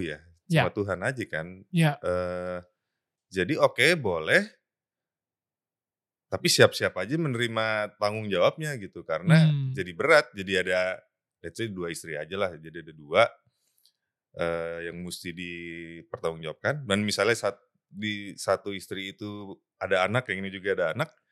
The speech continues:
Speaker 1: ya pokoknya harus siap capek, harus siap memenuhi kebutuhannya segala macem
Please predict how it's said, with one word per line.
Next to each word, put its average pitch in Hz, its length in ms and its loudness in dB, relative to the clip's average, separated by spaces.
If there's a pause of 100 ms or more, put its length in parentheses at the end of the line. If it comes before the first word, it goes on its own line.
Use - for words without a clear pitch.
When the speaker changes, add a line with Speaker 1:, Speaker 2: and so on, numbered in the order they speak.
(220)
Speaker 1:
ya 113 120 4
pokoknya 113 360 0
harus 139 280 8
siap 101 220 -2
capek, 135 560 4 (100)
harus 95 380 -6
siap 87 580 0
memenuhi 87 400 -12
kebutuhannya 80 540 -8
segala 78 260 -8
macem 87 300 -6